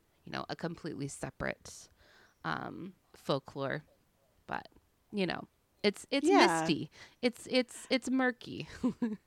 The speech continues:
Speaker 2: It's murky and misty,
Speaker 1: It's,
Speaker 2: sure.
Speaker 1: yeah.
Speaker 2: Yeah.
Speaker 1: So, speaking of fairies' origins, um, the origins of fairies themselves don't, eh, there,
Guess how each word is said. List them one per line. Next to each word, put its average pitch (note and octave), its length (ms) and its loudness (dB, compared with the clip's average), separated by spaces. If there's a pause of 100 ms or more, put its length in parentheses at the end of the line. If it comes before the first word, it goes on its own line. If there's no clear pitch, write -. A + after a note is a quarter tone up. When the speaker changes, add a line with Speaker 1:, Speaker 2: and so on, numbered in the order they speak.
Speaker 2:
It's E4 220 0
murky D#4 520 2
and D#4+ 140 2
misty, D#4+ 500 0
Speaker 1:
It's, F3+ 100 -4
Speaker 2:
sure. B3 280 4
Speaker 1:
yeah. D4 300 4
Speaker 2:
Yeah. G#3+ 120 0
Speaker 1:
So, G#3 640 2 (120)
speaking A#3+ 460 -2
of G#3 220 -2 (180)
fairies' G#3+ 420 2
origins, F#3 760 0 (380)
um, E3+ 440 4
the F3+ 220 -2
origins G3 440 0
of E3+ 140 -2
fairies F3+ 460 2
themselves F3 1160 0 (400)
don't, F#3+ 400 0
eh, C3+ 120 -6 (260)
there, F3 240 0